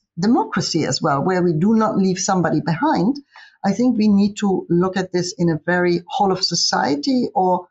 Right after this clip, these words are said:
systemic approach. Does it also lead to jobs and business opportunities? Does it also lead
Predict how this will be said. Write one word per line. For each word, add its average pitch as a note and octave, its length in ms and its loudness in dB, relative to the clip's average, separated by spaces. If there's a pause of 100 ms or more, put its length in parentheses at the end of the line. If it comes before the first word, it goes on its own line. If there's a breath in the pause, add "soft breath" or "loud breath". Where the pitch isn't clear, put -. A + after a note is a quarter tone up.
(140)
systemic G3 640 -2
approach. - 540 -2 (460)
Does G3 180 2
it B3+ 120 -2
also G3 280 0
lead F3 280 2
to D#3+ 100 -4
jobs F3+ 540 -2 (280)
and F3 160 2
business F3 340 0
opportunities? A#2 840 -4 (340)
Does G#3 200 0
it C#4+ 140 -2
also G#3+ 320 0
lead F#3 360 2